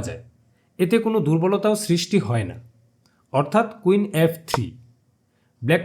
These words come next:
প্লেয়ার ক্যাসলিং করে। আবার জি ফোর এর মাধ্যমে থ্রেট দেওয়া যায়, দুর্বলতা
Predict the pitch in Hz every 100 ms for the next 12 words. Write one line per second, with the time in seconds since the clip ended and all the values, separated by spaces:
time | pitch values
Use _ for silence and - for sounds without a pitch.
0 | - 170 190 - - _ 160 156 - 143
1 | 123 107 85 - _ _ _ _ _ _
2 | _ _ _ - 160 208 175 123 196 -
3 | 151 165 214 214 196 147 143 208 - -
4 | _ - 175 170 131 117 90 87 - _
5 | _ _ - 117 170 185 190 190